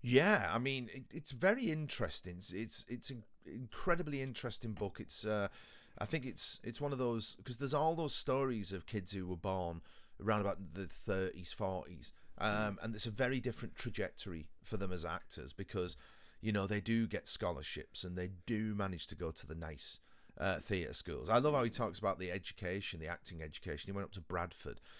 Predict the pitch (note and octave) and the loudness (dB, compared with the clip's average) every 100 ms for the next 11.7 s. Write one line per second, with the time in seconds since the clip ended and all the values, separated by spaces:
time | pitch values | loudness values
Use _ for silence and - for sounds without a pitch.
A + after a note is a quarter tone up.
0 | - F2 D#2+ A2 G#2 G#2 F#2 E2+ E2+ E2 | -12 -8 -4 -2 0 0 0 -2 -4 -4
1 | D#2 D2+ - G2 F2+ E2 F#2 F2+ F2 E2+ | -6 -8 -4 -2 -2 -4 -4 -2 -2 -4
2 | D#2 C#2+ - G2 F#2 F2+ F2+ E2 - E2 | -4 -4 -2 -2 -2 -4 -6 -6 -4 -4
3 | F2+ F#2+ F#2 F2 - G#2+ F2 F2+ - A#2+ | -4 -4 -4 -4 -4 -4 -2 -2 4 4
4 | A2+ F#2+ - G2 B1+ D#2 - - - - | 4 0 -4 -4 -4 -8 -10 -12 -14 -18
5 | - A2+ A#2+ F#2 - _ - - - F2 | -8 -4 -4 -6 -16 _ -20 -20 -12 -6
6 | F2 A#1 - - - - - A2+ - A#2+ | -6 -6 -10 -20 -20 -20 -4 -4 -2 -6
7 | A#2+ B2 A#2 A2+ A2 A2 A2 F#2 G#2+ G#2 | -2 -2 0 0 0 2 0 -2 -2 -4
8 | F#2+ G2+ - F2 E2 - E2 F2 E2+ F#2 | -2 -2 -2 -4 -6 -6 -6 -4 0 0
9 | F2 F2 F#2 E2 F2 - G#2 F#2+ F2 D#2+ | 0 -2 -4 -4 -4 0 2 2 0 -4
10 | E2 E2 C#2 B1 - - - F2 D#2 - | -6 -6 -6 -8 -10 -20 -8 0 2 4
11 | F2+ F#2 D#2 E2+ D#2+ - - | 2 0 0 -2 -2 -4 -6